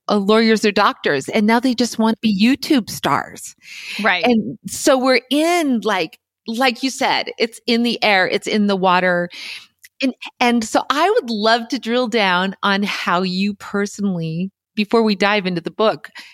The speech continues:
Speaker 1: how you personally are navigating that push-pull as
Speaker 2: Mm.
Speaker 1: that this is kind of the world we're living in, that you kind of have to show up. You, it's not just enough to write a book anymore. You kind of have to get out there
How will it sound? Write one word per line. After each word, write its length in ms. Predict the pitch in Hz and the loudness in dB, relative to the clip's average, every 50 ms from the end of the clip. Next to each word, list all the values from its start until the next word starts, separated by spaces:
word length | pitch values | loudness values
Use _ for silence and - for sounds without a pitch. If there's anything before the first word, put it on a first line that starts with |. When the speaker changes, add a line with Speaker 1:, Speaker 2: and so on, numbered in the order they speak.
| _ _ | _ _
Speaker 1:
how 180 | - - 214 | -8 -4 -2
you 260 | 214 214 202 226 262 330 | -2 0 0 0 0 -2
personally 1000 | 330 - - - 196 160 156 - - 165 156 143 147 151 151 143 165 190 185 _ _ _ _ _ _ _ _ _ | -4 -8 -8 -6 -6 -6 -6 -10 -14 -14 -14 -10 -10 -10 -8 -8 -10 -10 -12 _ _ _ _ _ _ _ _ _
are 120 | - 190 185 | -2 -2 0
navigating 840 | 175 175 165 156 147 160 156 - 156 139 139 127 139 143 151 160 - _ _ _ - | 0 0 0 -2 -2 -4 -8 -8 -8 -8 -8 -8 -8 -10 -14 -18 -20 _ _ _ -4
that 200 | 180 165 - - | -4 -4 -4 -4
push-pull 760 | - 214 208 196 - - - 226 196 180 175 165 - - _ _ - | -2 0 0 0 -2 -4 -2 0 2 2 2 0 -2 -6 _ _ -4
as 360 | - 180 175 170 170 170 165 - _ _ - | -2 0 0 0 0 -2 -4 -8 _ _ -8
Speaker 2:
Mm. 400 | 202 196 190 180 175 175 175 170 - _ - - | -6 -4 -4 -4 -4 -4 -6 -8 -10 _ -4 -4
Speaker 1:
that 120 | 180 - - - - - _ _ _ _ _ _ - | -4 -4 -4 -10 -20 -20 _ _ _ _ _ _ -2
this 220 | 220 233 226 - | -2 -2 0 -2
is 140 | 240 226 - | -4 -6 -6
kind 260 | - - - 240 226 214 | -6 -4 -2 0 0 0
of 60 | 185 | 0
the 160 | 185 165 160 - - - - _ - | -2 -4 -4 -6 -14 -20 -20 _ -8
world 380 | 196 196 226 247 254 247 190 | -2 2 2 4 2 2 0
we're 140 | 185 208 202 | -2 -2 -2
living 500 | 180 190 202 214 233 240 269 247 208 175 | -2 0 0 0 0 2 0 -2 -2 -2
in, 280 | - - 170 170 180 196 | -2 -2 0 0 2 2
that 140 | 196 - | 0 0
you 120 | - 190 190 | 0 -4 -4
kind 240 | - - 214 208 196 | -2 0 0 2 2
of 80 | 196 | 0
have 200 | 180 202 190 - - | 0 0 -2 -2 -2
to 80 | 185 | -2
show 340 | 175 - - - 190 180 180 | -2 0 2 2 2 4 4
up. 280 | 190 220 190 - 196 - - - | 2 2 2 0 -2 -4 -4 -2
You, 240 | 190 185 180 185 180 - - - - - | 0 0 0 0 -2 -6 -14 -20 -20 -14
it's 80 | _ - | _ 0
not 220 | 214 208 202 - - _ _ _ _ _ - 202 | 2 2 2 0 -4 _ _ _ _ _ -12 -2
just 320 | - 240 233 220 - - | 0 0 0 0 0 0
enough 380 | 226 196 196 202 196 196 - - | 0 2 4 4 2 2 0 -2
to 140 | - 208 | -2 0
write 260 | 190 175 180 180 208 240 | 2 4 4 4 4 2
a 60 | 233 | 0
book 300 | - 202 220 247 240 - 226 | 2 2 0 0 2 0 0
anymore. 500 | 185 185 180 175 170 165 170 175 190 208 | 0 2 0 0 0 0 0 0 0 0
You 160 | 196 196 196 | 0 -2 -2
kind 240 | - - 208 196 196 | -2 -2 -2 0 0
of 60 | 185 | -2
have 180 | 175 185 - | -2 -4 -4
to 80 | - 196 | -6 -4
get 180 | 175 190 180 - | -4 -4 -4 -2
out 260 | - 196 202 220 220 - | -2 -2 -2 -2 -2 -2
there 260 | 185 165 170 175 | 0 2 2 2